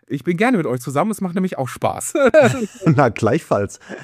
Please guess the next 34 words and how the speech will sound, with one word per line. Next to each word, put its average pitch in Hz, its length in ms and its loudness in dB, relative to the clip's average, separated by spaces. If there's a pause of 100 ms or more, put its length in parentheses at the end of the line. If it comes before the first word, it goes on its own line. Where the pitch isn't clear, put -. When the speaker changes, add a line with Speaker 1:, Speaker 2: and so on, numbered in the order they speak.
(1000)
Speaker 2:
Genau, 196 240 6
und 127 120 4
ein 156 200 6
Thema, 196 300 4
was 147 160 -2
die 151 140 0
Kunden 151 400 -2
ganz 110 260 -4
besonders 120 540 -2
nervt, 117 260 -2
und 104 80 0
ich 101 80 -4
glaub, 123 140 4
das 113 160 0
muss 135 160 0
man 120 120 0
gar 113 200 -2
nicht 113 160 -2
groß 113 340 0
motivieren. 107 580 0
Ja? 95 220 -2
Also 107 260 -2
ich 101 80 -6
meine, 101 160 -4
Münchner 151 280 0
Sicherheitskonferenz 127 920 0
war 113 180 0
jetzt - 240 -4
grad, - 400 -10
während 110 240 0
wir 117 100 -4
das 117 240 -8
hier 113 160 0
aufnehmen. 156 480 2